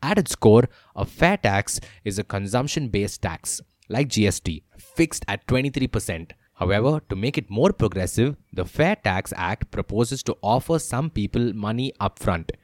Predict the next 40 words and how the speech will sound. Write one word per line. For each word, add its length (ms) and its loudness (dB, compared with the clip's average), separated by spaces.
equal 380 4
to 100 -6
the 120 2
twenty-three 420 2
percent 420 -2
tax 380 -4
on 140 -2
the 60 0
monthly 440 0
cost 340 0
of 140 -4
living 320 0
at 160 -6
the 80 -4
poverty 420 -2
level. 320 -6
So 140 2
if 140 -4
you 100 4
are 100 6
a 60 6
family 380 2
of 100 4
four 380 2
and 100 -6
you're 100 -2
living 300 -2
near 140 0
the 100 0
poverty 400 0
line 380 -6
making 420 -6
twenty-four 320 -2
thousand 380 -4
U 160 0
S 100 -4
dollars, 420 0
you'll 220 4
be 160 2
offered 440 0